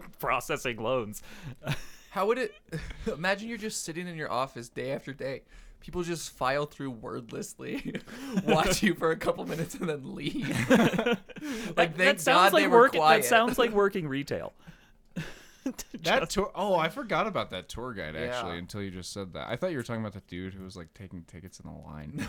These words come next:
Speaker 1: That
Speaker 2: I
Speaker 1: guy
Speaker 2: don't remember the
Speaker 1: that
Speaker 2: ticket taker. I don't think he was a big character.
Speaker 1: <laughs> That guy was a douche. Like, I've never, I've
Speaker 3: <laughs> Darren's
Speaker 1: never
Speaker 3: mad about that whole
Speaker 1: <laughs>
Speaker 3: experience.
Speaker 1: I've never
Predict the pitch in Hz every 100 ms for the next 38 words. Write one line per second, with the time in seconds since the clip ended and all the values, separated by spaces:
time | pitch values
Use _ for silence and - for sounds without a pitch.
0 | 175 175 - 226 190 151 427 427 330 370
1 | 330 247 - 185 - - 135 113 104 107
2 | 190 - 214 208 175 160 175 - 180 196
3 | 240 - - 294 170 233 233 226 165 139
4 | - - - 131 139 120 98 - - -
5 | - - 170 131 120 - 180 208 175 185
6 | 196 175 165 156 190 175 160 - 190 180
7 | 165 165 175 170 165 165 170 165 165 190
8 | - - 156 202 247 180 175 202 214 185